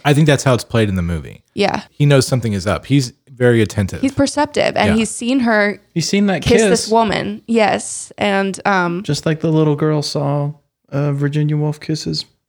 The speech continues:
Speaker 3: kiss her
Speaker 2: her sis-,
Speaker 3: mom.
Speaker 2: her sister.
Speaker 3: Sister,
Speaker 2: Um,
Speaker 3: kiss her sister.
Speaker 2: yeah. And then, um, when we meet older Laura Brown at the end, Meryl Streep's character's <laughs> daughter, I just keep calling her Meryl Streep, Clarissa's daughter, Julia,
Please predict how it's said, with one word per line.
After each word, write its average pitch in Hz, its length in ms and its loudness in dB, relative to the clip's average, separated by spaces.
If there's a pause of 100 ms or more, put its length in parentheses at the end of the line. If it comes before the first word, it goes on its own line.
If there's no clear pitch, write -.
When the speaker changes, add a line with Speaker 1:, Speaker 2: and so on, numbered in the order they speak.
(100)
Speaker 3:
kiss 170 180 -4
her 160 80 2
Speaker 2:
her 156 40 2
sis-, 156 100 2
Speaker 3:
mom. 147 260 0 (240)
Speaker 2:
her 240 80 -4
sister. - 500 -16 (240)
Speaker 3:
Sister, 214 320 0
Speaker 2:
Um, 233 120 -10
Speaker 3:
kiss 160 200 -10
her 175 80 -14
sister. - 440 -16
Speaker 2:
yeah. 208 420 2
And 208 160 0
then, 202 340 0
um, 190 360 0 (300)
when 220 180 2
we 214 120 4
meet 214 320 2
older 220 280 2
Laura 202 280 2
Brown 190 300 2
at 185 100 -4
the 196 140 -2
end, 185 440 0 (440)
Meryl 214 180 2
Streep's - 400 -8
character's 214 440 0
<laughs> - 120 -6
daughter, - 380 -2
I 247 80 -2
just - 220 -18
keep - 180 -6
calling 196 220 0
her 196 60 0
Meryl 190 240 -2
Streep, - 180 -10 (200)
Clarissa's 247 480 2
daughter, 202 360 2
Julia, 196 600 2